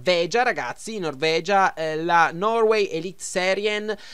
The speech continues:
eh, la liqui-, la liquidità su questi incontri è buona ragazzi, è buona, eh, c'è grossa liquidità specialmente su questa partita, non so bene il perché ragazzi, sulle altre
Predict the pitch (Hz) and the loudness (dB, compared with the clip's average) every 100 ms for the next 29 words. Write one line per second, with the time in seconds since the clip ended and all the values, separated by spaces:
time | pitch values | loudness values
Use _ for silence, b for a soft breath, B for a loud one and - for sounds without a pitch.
0 | B - 120 139 175 202 190 175 180 175 | B -8 -4 -4 -4 -6 -4 -4 -4 -6
1 | 185 240 214 214 202 196 180 262 247 240 | 0 0 0 -4 -2 -6 2 0 2 0
2 | 269 226 156 147 139 - 190 175 185 208 | 2 2 2 -2 -4 -2 -2 0 2 2
3 | 214 - 151 147 175 165 - 139 185 233 | 0 2 0 0 0 0 -2 -4 -2 0
4 | 247 190 180 165 175 - 175 165 175 196 | -2 -2 -6 -4 -6 -6 -8 -6 -8 -10
5 | - 143 - 233 - 220 147 - 160 147 | -12 -6 -2 0 -2 -2 -4 -4 -8 -6
6 | 127 - 156 147 139 123 123 110 - 143 | -6 -4 -2 0 -4 -6 -8 -10 -8 -4
7 | 190 117 104 - 170 - 113 117 123 | -4 -6 -8 -14 -14 -10 -8 -8 -10